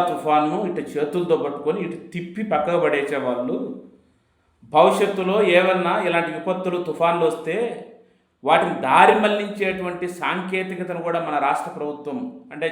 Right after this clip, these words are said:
చంద్రబాబు నాయుడు గారి నేతృత్వంలో అభివృద్ధి చేసేటువంటి అంశము, అభివృద్ధి చేసేటువంటి అవకాశాన్ని పరిశీలిస్తారు. ఎందుకు లేదు అవకాశం అంటున్నాం. ఓకే, రైట్, స్వేచ్ఛ మంచిది, మనం కాదనట్లే.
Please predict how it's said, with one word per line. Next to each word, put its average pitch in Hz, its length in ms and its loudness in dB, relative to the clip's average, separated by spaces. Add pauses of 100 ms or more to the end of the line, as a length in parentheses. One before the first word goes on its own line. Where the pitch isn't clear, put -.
చంద్రబాబు 160 480 2
నాయుడు 156 200 0
గారి 147 140 -4
నేతృత్వంలో 147 640 -8 (680)
అభివృద్ధి 190 420 0
చేసేటువంటి 170 460 -2
అంశము, 151 380 -6 (460)
అభివృద్ధి 175 380 -4
చేసేటువంటి 160 480 -4
అవకాశాన్ని 165 520 0
పరిశీలిస్తారు. 143 640 -8 (560)
ఎందుకు 185 300 -2
లేదు 175 240 2
అవకాశం 151 480 -2
అంటున్నాం. 110 280 -10 (120)
ఓకే, - 160 -16 (100)
రైట్, - 220 -14 (160)
స్వేచ్ఛ 156 380 -8
మంచిది, 135 320 -8
మనం 120 180 -10
కాదనట్లే. 113 520 -10